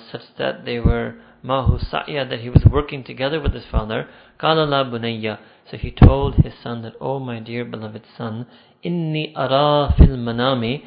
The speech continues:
that I have seen in a dream, أَنِّي أَذْبَحُكَ, that I am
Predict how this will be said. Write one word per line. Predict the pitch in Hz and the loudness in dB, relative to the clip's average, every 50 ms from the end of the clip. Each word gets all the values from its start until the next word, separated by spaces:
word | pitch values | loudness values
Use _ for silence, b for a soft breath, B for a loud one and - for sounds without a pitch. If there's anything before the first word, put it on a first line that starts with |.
| B B B _ | B B B _
that | - 131 123 | -12 -10 -8
I | 123 | -8
have | 120 120 | -6 -4
seen | - - - 160 160 160 160 | -4 -4 -2 -4 -4 -4 -6
in | - - - 135 123 | -8 -10 -10 -10 -10
a | |
dream, | 117 113 - - 135 139 143 135 120 110 110 120 147 156 B B B B B B B B B _ _ _ _ - | -10 -10 -12 -8 -6 -4 -4 -4 -4 -4 -4 -4 -6 -6 B B B B B B B B B _ _ _ _ -6
أَنِّي | 143 151 156 151 151 147 147 147 143 143 139 - - - _ - | -6 -4 -4 -4 -4 -4 -4 -2 -2 -2 -4 -6 -8 -14 _ -4
أَذْبَحُكَ, | - 156 160 147 143 139 131 123 123 123 - - 143 123 - - 127 123 123 123 B B B B B B - | -2 -2 -2 -2 -4 -8 -8 -8 0 2 4 4 4 2 -2 -4 -4 -4 -4 -6 B B B B B B -8
that | 135 131 - - | -8 -8 -8 -8
I | 131 123 127 131 - - | -8 -8 -6 -8 -8 -10
am | 127 123 120 | -12 -8 -6